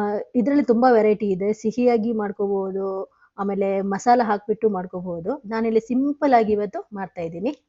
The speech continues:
ಬನ್ನಿ ನೋಡೋಣ ಹೇಗ್ ಮಾಡೋದು ಅಂತ. ಆ, ನೋಡಿ, ನಾನಿಲ್ಲಿ ಕುಚಲಕ್ಕಿ, ಎರಡು ಕಪ್ ಕುಚಲಕ್ಕಿನ ತಗೊಂಡು ನೆನ್ಸಿಟ್ಕೊಂಡಿದ್ದೀನಿ. ಆ, ಓವರ್ ನೈಟ್ ನೆನ್ಸಿಟ್ಕೊಂಡಿದ್ದೀನಿ.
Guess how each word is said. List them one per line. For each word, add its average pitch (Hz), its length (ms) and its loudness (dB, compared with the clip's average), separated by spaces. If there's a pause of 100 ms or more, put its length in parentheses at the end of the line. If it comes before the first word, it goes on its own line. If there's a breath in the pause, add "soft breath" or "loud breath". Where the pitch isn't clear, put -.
ಬನ್ನಿ 208 200 -2
ನೋಡೋಣ 175 280 -4
ಹೇಗ್ 180 240 -4
ಮಾಡೋದು 170 340 -6
ಅಂತ. 170 220 -12 (1040 soft breath)
ಆ, 233 120 0
ನೋಡಿ, 247 260 4
ನಾನಿಲ್ಲಿ 220 500 2
ಕುಚಲಕ್ಕಿ, 269 600 2 (180)
ಎರಡು 220 280 4
ಕಪ್ - 260 -2
ಕುಚಲಕ್ಕಿನ 220 540 2
ತಗೊಂಡು 185 680 -2
ನೆನ್ಸಿಟ್ಕೊಂಡಿದ್ದೀನಿ. 214 1080 -2 (180)
ಆ, 202 120 -2
ಓವರ್ 226 240 8
ನೈಟ್ 233 220 2
ನೆನ್ಸಿಟ್ಕೊಂಡಿದ್ದೀನಿ. 190 920 -4